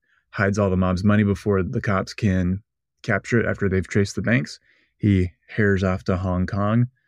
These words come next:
and the mob's like, "Wait, we don't have our money. What's going on here?" And the Joker offers his services. He says, "Nah, that doesn't matter. Batman's gonna get to this guy. And once he does, they're gonna make him talk, and you're gonna, you're all gonna be broke."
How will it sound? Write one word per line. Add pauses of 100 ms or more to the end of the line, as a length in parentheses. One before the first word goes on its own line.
(460)
and
the
mob's
like,
"Wait, (220)
we
don't
have
our
money. (160)
What's
going
on
here?" (100)
And
the
Joker
offers
his
services.
He
says,
"Nah,
that
doesn't
matter.
Batman's
gonna
get
to
this
guy. (720)
And
once
he
does, (220)
they're
gonna
make
him
talk,
and
you're
gonna, (420)
you're
all
gonna
be
broke."